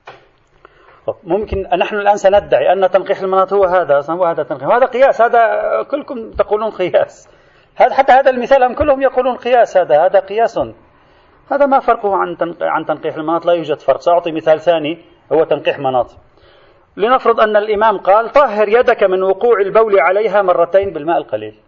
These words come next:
طهر يدك من وقوع البول عليها مرتين بالماء القليل، الحكم هو الوجوب،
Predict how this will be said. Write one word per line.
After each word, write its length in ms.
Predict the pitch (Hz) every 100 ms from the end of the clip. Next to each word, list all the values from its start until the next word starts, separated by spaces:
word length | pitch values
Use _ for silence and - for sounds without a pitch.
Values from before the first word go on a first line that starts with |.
| _ _ _ _ _ _ _ - _ _ _ _
طهر 320 | 156 131 127
يدك 320 | 127 139 131 131
من 180 | 123
وقوع 340 | 120 120 143 131
البول 320 | 127 139 131
عليها 380 | 120 127 135 135
مرتين 460 | 120 113 113 131 120
بالماء 240 | 117 120
القليل، 280 | 117 - 110
الحكم 300 | 190 185 156
هو 180 | 147 143
الوجوب، 580 | 127 139 135 143 110